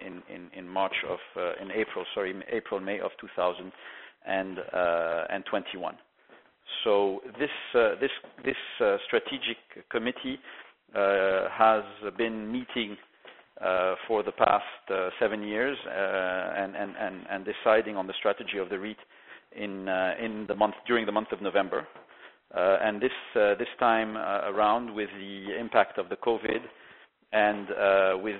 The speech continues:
the, uh, the fact that, uh, we have quite a bit of money,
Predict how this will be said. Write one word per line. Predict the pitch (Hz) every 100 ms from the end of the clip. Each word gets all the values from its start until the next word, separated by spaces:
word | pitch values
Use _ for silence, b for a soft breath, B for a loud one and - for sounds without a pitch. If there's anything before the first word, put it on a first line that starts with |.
| 98
the, | 104 101 98 95 92 92
uh, |
the | 95 -
fact | 110 -
that, | 101 - - -
uh, | 95 92 90 92
we | 98
have | 101 98 - - b b b -
quite | 110 101
a |
bit | 104 104
of | 95
money, | 104 107